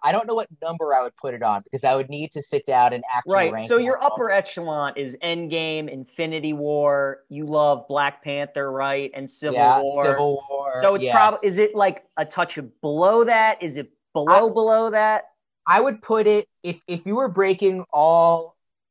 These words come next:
Speaker 1: all the movies alone, let's ignore the shows. If you're breaking all the movies into, let's call it five tiers, I think Black Widow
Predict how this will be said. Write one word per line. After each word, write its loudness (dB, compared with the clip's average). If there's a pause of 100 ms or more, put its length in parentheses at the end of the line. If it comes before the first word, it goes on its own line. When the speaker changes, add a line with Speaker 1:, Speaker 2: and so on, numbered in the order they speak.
(120)
Speaker 1:
all 2
the -4
movies -8
alone, -2
let's -10
ignore -6
the -4
shows. -8
If -12
you're 0
breaking 0
all 0
the -6
movies -14
into, -10
let's -4
call -2
it -6
five 0
tiers, -8 (440)
I 4
think -6
Black 0
Widow -2